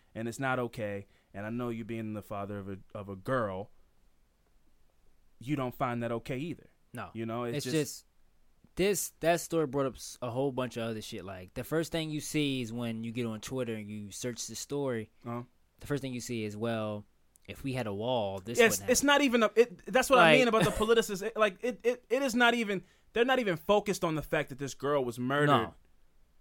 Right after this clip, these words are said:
Speaker 1: you know, and why she was murdered and how crazy. They're just like,
Speaker 2: That's the sad
Speaker 1: "Well,
Speaker 2: part.
Speaker 1: immigrants come in this country and they kill people." It's like, how about we dissect her?
Speaker 2: Mm-hmm.
Speaker 1: Let's talk about Molly Tibbetts and why this girl wasn't allowed to go on a jog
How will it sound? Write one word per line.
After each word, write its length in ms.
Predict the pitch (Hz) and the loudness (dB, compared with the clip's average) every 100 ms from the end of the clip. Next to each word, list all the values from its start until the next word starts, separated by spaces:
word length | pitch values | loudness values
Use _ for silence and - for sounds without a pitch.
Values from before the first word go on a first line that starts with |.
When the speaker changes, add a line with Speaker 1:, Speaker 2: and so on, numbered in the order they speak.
| - | -16
Speaker 1:
you 100 | 139 147 | -6 -2
know, 220 | 127 - | -2 0
and 200 | 147 135 | 0 4
why 280 | 143 175 175 | 8 10 8
she 180 | - 165 | 4 -2
was 160 | 135 | 0
murdered 360 | 147 143 131 123 | 2 2 0 -2
and 140 | 123 - 131 | -6 -8 -2
how 180 | 170 165 | 2 2
crazy. 340 | 185 185 156 | 2 2 2
They're 80 | 170 | -2
just 140 | 165 | 0
like, 200 | 151 135 - - | 0 -2 -4 -12
Speaker 2:
That's 120 | 120 | -8
the 80 | 135 | 0
sad 100 | 165 | 6
Speaker 1:
"Well, 260 | 190 202 196 | 8 8 4
Speaker 2:
part. 140 | - | 2
Speaker 1:
immigrants 540 | 190 240 160 165 165 | 4 4 4 2 0
come 220 | - 180 160 | 2 2 4
in 80 | 156 | 2
this 140 | 151 | 0
country 440 | - 160 - 190 170 | 0 -2 0 0 2
and 140 | 175 | 2
they 80 | 196 | 2
kill 260 | - 269 262 | 8 8 8
people." 380 | 170 123 104 123 | 4 -4 -4 -2
It's 100 | 170 | -2
like, 140 | 151 - - - | -2 -6 -20 -16
how 200 | - 269 | 0 2
about 340 | 302 277 277 208 | 4 6 6 4
we 400 | 247 247 233 202 _ - | 0 2 0 -6 _ 2
dissect 580 | 196 190 - 208 - - - - | 2 2 4 2 2 -20 -8 4
her? 340 | 185 101 - - | 4 4 -4 -14
Speaker 2:
Mm-hmm. 200 | 107 107 98 - | -16 -14 -16 0
Speaker 1:
Let's 220 | 185 262 | 6 6
talk 240 | - 269 262 | 6 2 4
about 260 | 220 196 | 4 4
Molly 320 | 185 190 190 170 | 6 6 6 2
Tibbetts 460 | 175 110 92 - | -4 -4 -6 -8
and 140 | 143 151 | -4 2
why 160 | 175 | 4
this 200 | 180 208 | 4 0
girl 380 | 156 185 208 202 | 0 4 8 8
wasn't 240 | 180 170 170 | 6 4 -2
allowed 340 | 160 156 151 | 0 0 0
to 60 | 139 | 0
go 180 | 147 160 | 2 2
on 100 | 156 | 0
a 60 | 123 | -2
jog 640 | 107 165 165 143 120 | 2 6 6 6 4